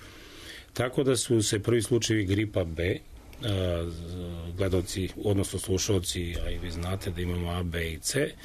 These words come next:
najteži je naravno A, ali su se pojavili i prvi slučajevi, e, onog, e, gripa koji je bio pandemijski dve hiljade devete godine, znači A H jedan N jedan i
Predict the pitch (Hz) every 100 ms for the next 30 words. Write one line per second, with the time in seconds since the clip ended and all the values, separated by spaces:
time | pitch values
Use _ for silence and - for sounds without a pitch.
0 | - - - - 95 87 92 85 87 90
1 | 87 87 107 151 147 151 147 139 107 104
2 | 98 110 117 98 - 104 90 92 90 107
3 | 104 98 - - - - 107 98 92 92
4 | 92 87 90 90 90 87 85 82 90 87
5 | 95 - 92 87 85 78 90 87 85 80
6 | 82 - 92 87 95 110 107 92 85 85
7 | 92 82 73 82 80 - 80 90 110 113
8 | 101 85 - 90 85 - 87 82 85 82
9 | 80 82 82 127 160 151 - - - 131
10 | 160